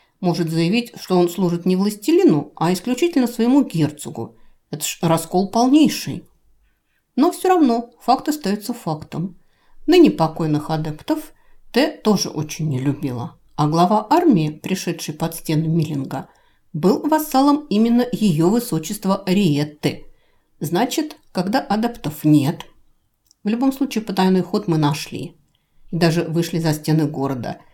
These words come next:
почти к самому вражескому лагерю. Некоторое время, правда, поплутали по переходам, пытаясь найти тот самый, ведущий наружу. Короче, к моменту, как мы оказались с той стороны,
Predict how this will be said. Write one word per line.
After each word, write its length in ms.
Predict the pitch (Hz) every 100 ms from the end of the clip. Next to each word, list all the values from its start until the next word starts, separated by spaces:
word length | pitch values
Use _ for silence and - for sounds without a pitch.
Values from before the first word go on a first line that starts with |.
| _ -
почти 320 | 151 - 151
к 80 | -
самому 440 | 208 247 175 143 156
вражескому 600 | 160 160 170 180 170 170
лагерю. 580 | 151 123 107 104 226 - _ _ _ -
Некоторое 360 | 247 - 254 254
время, 260 | 254 240
правда, 340 | 233 220 214 214
поплутали 680 | 220 240 269 269 415 170 139
по 160 | -
переходам, 760 | 151 151 156 - 135 110 - -
пытаясь 360 | - - 147 147
найти 280 | 156 151 151
тот 220 | 160 156
самый, 400 | - - 110 -
ведущий 460 | 160 156 151 - 135
наружу. 600 | 139 160 147 123 107 - _ _ _ _ _
Короче, 380 | - 202 240 -
к 120 | -
моменту, 440 | 180 170 180 160 156
как 180 | 143
мы 100 | 156
оказались 500 | 139 147 147 147 131
с 40 | -
той 140 | 131
стороны, 580 | - - 127 131 214